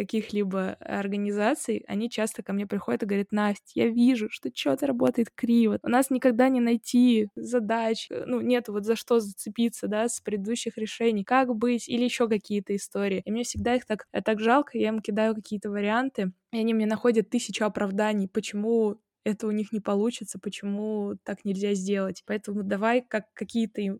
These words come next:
варианты обозначим сейчас, чтобы все сотрудники, которые нас послушали, могли бы за что-то зацепиться и опереться.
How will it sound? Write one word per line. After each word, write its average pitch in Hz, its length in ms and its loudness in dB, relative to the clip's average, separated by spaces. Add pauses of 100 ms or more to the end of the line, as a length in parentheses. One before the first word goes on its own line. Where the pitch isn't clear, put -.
варианты 220 800 -2
обозначим 208 640 -4
сейчас, 190 580 -10
чтобы 190 240 -6
все 247 220 2
сотрудники, 202 640 -2
которые 196 340 -8
нас 196 160 -6
послушали, 208 600 -8
могли 196 320 -4
бы 202 140 -4
за 196 100 -4
что-то 202 340 -8
зацепиться 190 600 -8
и 185 60 -2
опереться. 190 560 -6